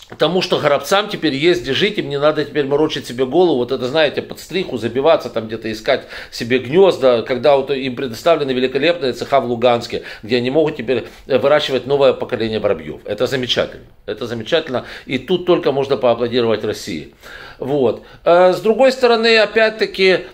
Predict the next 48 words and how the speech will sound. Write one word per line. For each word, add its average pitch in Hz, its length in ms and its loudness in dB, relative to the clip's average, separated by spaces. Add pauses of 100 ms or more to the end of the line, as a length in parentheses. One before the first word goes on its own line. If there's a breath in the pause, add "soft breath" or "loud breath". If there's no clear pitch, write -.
(140)
э, 156 180 2
там 185 260 0
было, 196 240 6
знаете, 180 300 2
среди 165 280 -2
вот 170 160 2
этих 175 240 -2
рабочих 160 460 0
этого 151 240 2
завода, 170 480 2
этих 123 220 -2
заводов, 123 420 2 (140)
это 98 200 -4
не 113 120 0
один 113 240 -2
завод, 92 240 -4
они 90 160 -6
вывезли 101 320 -6
кучу 110 240 -6
заводов, 76 260 -8
в - 40 -18
том 92 120 -8
числе - 160 -6
патроны 117 480 -6
там 76 180 -12
и 78 40 -14
так 85 160 -10
далее, 76 240 -8 (340 loud breath)
в 131 100 -4
Луганске, 139 640 0 (300 loud breath)
э, 120 600 6 (300)
было 220 320 4
очень 202 340 2
много 196 240 4
людей, 175 280 2
которые, 175 540 4 (180)
э, 147 240 2
были 135 400 0
дико 165 300 -2
счастливы 156 400 0
тому, 127 180 -2
что 131 180 0
ро-, 120 280 2
Росси-, 131 260 -2
орали, 175 480 2
побегали 160 440 0
по 139 80 -6
площадям, 139 480 -2